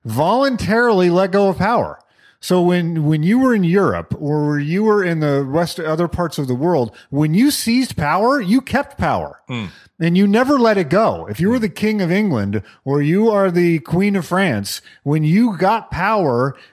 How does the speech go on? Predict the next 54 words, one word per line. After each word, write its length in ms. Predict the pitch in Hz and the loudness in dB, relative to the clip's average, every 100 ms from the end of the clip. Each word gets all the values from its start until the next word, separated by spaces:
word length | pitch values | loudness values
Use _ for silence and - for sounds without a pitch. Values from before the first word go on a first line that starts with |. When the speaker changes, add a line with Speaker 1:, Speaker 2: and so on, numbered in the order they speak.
| - | -6
Speaker 1:
the 360 | 131 127 165 | -4 -2 0
only 280 | 190 214 233 | 0 0 2
way 200 | 208 202 | 2 2
you 200 | 190 185 | 2 2
let 220 | 185 196 | 2 0
go 240 | 156 196 196 | 2 2 0
of 80 | |
power 400 | 143 151 147 143 | 0 0 2 2
is 100 | 135 | 0
through 160 | - 147 | -2 -4
violence. 480 | 127 156 131 85 110 | -2 -2 -2 -6 -6
Speaker 2:
What 120 | 139 | -6
if 100 | 143 | -4
you're 120 | 147 | -4
the 100 | 131 | -4
jack 320 | 120 131 127 | -4 -4 -4
of 80 | 123 | -4
all 160 | 120 113 | -4 -4
spades 720 | - 143 139 117 110 101 - - | -6 -4 -2 -2 -4 -6 -10 -8
in 240 | 110 107 | -6 -4
London? 480 | 104 127 123 82 - | -4 -4 -4 -8 -12
Speaker 1:
Yes, 460 | 156 185 127 - - | -6 -2 -2 -6 -12
the 80 | 127 | -4
jack 220 | 156 151 | -2 -2
of 100 | 160 | -2
all 80 | 147 | -2
spades. 260 | 165 156 | -2 -2
I 40 | 151 | 0
don't 120 | 147 | 0
know 60 | |
what 180 | 143 139 | 0 0
he 80 | 135 | 0
did. 320 | 131 135 180 - | 0 0 -2 -4
Speaker 2:
Yeah. 220 | 107 85 60 - | -8 -8 -10 -8
Speaker 1:
But, 340 | 139 185 185 | -2 0 -2
uh, 220 | 180 175 160 | -2 -2 0
so 160 | - | 0
the 140 | 180 175 | 0 0
genius 440 | 151 240 262 208 | 0 0 0 0
of 120 | 196 | 0
America 560 | 156 160 277 269 - 135 | 2 2 2 2 2 0
was, 340 | 120 110 117 | 2 2 2
and 140 | 135 139 | 0 0
many 220 | 185 233 | 0 2
people, 360 | 165 131 143 | 0 0 0
and, 100 | 139 | 2
and 160 | 139 131 | 0 0
you 60 | 160 | 0
know 160 | 170 | 2
this 140 | 139 110 | 0 0
better 160 | 131 | 0
than 100 | 110 | 2
I 140 | 131 208 | 0 0
do, 280 | 110 98 | 0 -2